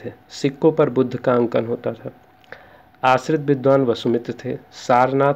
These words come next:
बौद्ध अभिलेख इसी कनिष्क के दरबार में ये अभिलेख मिला है। और राजकवि अश्वघोष, राजकवि अश्वघोष भी कनिष्क के दरबार में रहते थे और शक संवत का शुभारंभ भी अठहत्तर ईस्वी में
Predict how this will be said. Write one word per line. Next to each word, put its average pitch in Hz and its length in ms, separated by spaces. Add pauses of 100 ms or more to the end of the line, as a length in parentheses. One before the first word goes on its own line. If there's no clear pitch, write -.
बौद्ध 123 520
अभिलेख 113 560 (720)
इसी 117 340
कनिष्क 117 400
के 123 100
दरबार 117 380
में 127 260 (420)
ये 120 120
अभिलेख 120 400
मिला 117 220
है। 131 220 (1120)
और 127 260
राजकवि 139 680
अश्वघोष, 110 680 (880)
राजकवि 120 460
अश्वघोष 120 560
भी 123 120
कनिष्क 117 360
के 127 80
दरबार 117 340
में 120 120
रहते 117 220
थे 175 240
और 123 220
शक 156 260
संवत 127 420
का 123 80
शुभारंभ 120 520
भी 135 80
अठहत्तर - 460
ईस्वी 107 280
में 123 200